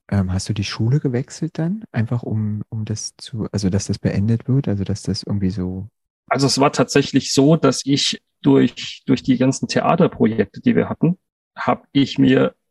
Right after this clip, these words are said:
Speaker 2: gewisserweise Respekt bei den Schülern erarbeitet, weil ich konnte mir, irgendwann konnte ich ja so mehr oder weniger ein bisschen lesen und ich hab ja dann auch Heilpädagogik gehabt und Sprachgestaltung, tatsächlich auch von einer ausgebildeten Schauspielerin,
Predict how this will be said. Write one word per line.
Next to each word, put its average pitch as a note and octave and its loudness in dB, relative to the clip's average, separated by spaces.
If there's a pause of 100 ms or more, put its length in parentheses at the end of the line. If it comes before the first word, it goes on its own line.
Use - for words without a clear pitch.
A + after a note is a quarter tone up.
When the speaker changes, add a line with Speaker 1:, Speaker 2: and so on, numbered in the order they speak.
(120)
Speaker 2:
gewisserweise B2 2
Respekt - -4
bei A2 2
den G#2 -2
Schülern A#2 2 (240)
erarbeitet, G#2 2
weil A#2+ 4
ich B2 -2
konnte C#3 4
mir, C3+ 4
irgendwann B2+ 2
konnte A#2+ 2
ich C#3+ 0
ja C#3 4
so C3+ 4
mehr C3 2
oder A#2+ 6
weniger C3+ 6
ein B2+ 6
bisschen A#2 2
lesen C#3 4
und - 0
ich - -6
hab - -4
ja A#2 6
dann A2+ 2
auch - 0
Heilpädagogik C#3+ 0
gehabt C3+ 0
und A2 -2
Sprachgestaltung, D#3 0 (540)
tatsächlich - 0
auch A#2+ 2
von - -2
einer A2 0
ausgebildeten A#2+ 0
Schauspielerin, D#3 2